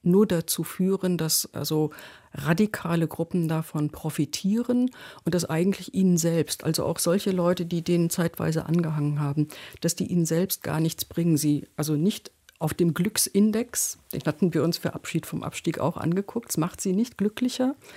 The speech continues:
auch nicht, was die ökonomische Situation der Einzelnen anbetrifft, die ja auch gar nie so negativ war, wie sie geredet worden ist.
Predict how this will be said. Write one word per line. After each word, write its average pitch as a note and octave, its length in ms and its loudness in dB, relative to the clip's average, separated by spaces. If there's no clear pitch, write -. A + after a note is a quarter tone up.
auch D#3+ 260 0
nicht, F3 300 0
was F3 160 2
die - 140 0
ökonomische F3 800 2
Situation G#3+ 680 -2
der G3+ 160 0
Einzelnen G3+ 460 0
anbetrifft, F#3+ 540 -2
die E3+ 60 0
ja E3 140 0
auch - 200 -4
gar E3 160 0
nie E3+ 160 4
so E3 180 0
negativ E3 560 0
war, D#3 220 -2
wie D#3+ 100 2
sie D3 140 2
geredet F3 500 -6
worden F#3+ 260 -2
ist. - 320 -4